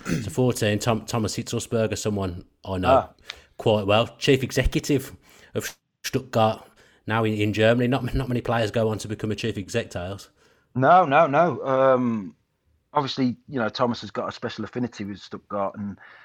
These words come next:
Speaker 3: he's, um, he's got himself a, a, a really good role there. And, you know, I messaged him the other day, and 'cause it was his birthday, and he, you know, we still
Speaker 2: Yeah.
Speaker 3: keep in touch. And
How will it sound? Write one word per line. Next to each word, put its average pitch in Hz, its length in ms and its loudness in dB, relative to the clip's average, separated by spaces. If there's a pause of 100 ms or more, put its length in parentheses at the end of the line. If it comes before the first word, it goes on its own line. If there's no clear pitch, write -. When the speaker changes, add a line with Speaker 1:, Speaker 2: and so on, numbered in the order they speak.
(340)
Speaker 3:
he's, 113 320 -4
um, 113 600 2 (260)
he's 131 120 -6
got 143 140 2
himself 123 380 0
a, 120 80 -2
a, 123 160 -2 (100)
a 127 80 0
really 127 240 0
good 110 200 -2
role 135 240 8
there. 120 160 4
And, 117 200 -2 (100)
you 127 80 -4
know, 104 120 -6
I 110 40 -4
messaged 123 380 -4
him 123 120 2
the 117 60 4
other 110 140 2
day, 117 420 4
and 110 240 0 (420)
'cause 117 120 -4
it 101 80 -4
was 107 100 0
his 92 60 -6
birthday, 113 580 2
and 107 100 0
he, 104 180 -2
you 104 200 -6
know, 104 100 -2
we 104 100 -2
still 87 200 0
Speaker 2:
Yeah. - 120 -2
Speaker 3:
keep 113 220 -2
in 110 140 -4
touch. - 420 0
And 104 240 -6